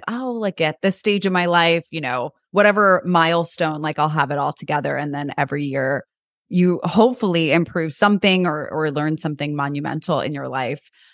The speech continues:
So coming from such huge organizations as Amazon, Open Table, like, incredible organizations, what were some of your biggest learnings that you've brought with you into this entrepreneurial journey from,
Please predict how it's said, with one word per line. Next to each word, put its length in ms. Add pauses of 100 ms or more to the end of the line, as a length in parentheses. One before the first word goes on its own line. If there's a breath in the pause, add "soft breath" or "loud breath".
(160 soft breath)
So 240
coming 300
from 240
such 540
huge 500
organizations 880
as 220
Amazon, 540
Open 260
Table, 420
like, 280
incredible 500
organizations, 840
what 200
were 100
some 220
of 60
your 140
biggest 640 (240)
learnings 720
that 180
you've 220
brought 200
with 160
you 200
into 260
this 280
entrepreneurial 920 (300)
journey 380
from, 480